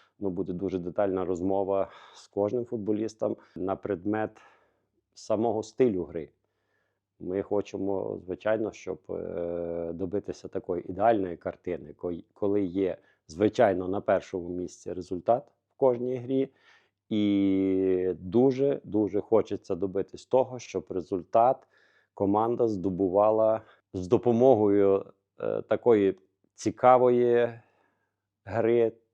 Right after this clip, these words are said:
футболу, який, е, який подобається людям. Бо ми ж граємо в футбол не для себе. І ми розуміємо, що результат дуже важливий.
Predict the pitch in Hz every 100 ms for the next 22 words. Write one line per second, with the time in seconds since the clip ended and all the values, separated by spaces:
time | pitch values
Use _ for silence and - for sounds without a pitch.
0 | - - 110 98 127 120 107 101 - -
1 | 101 95 120 113 110 - 101 98 95 98
2 | 95 98 101 120 113 113 120 104 101 90
3 | - 98 107 80 80 _ 90 87 87 92
4 | 98 98 95 101 92 95 87 107 101 101
5 | 95 92 90 95 127 110 92 - 98 110
6 | 107 120 131 107 - 101 95 95 87 98
7 | 85 107 135 101 95 95 82 90 80 80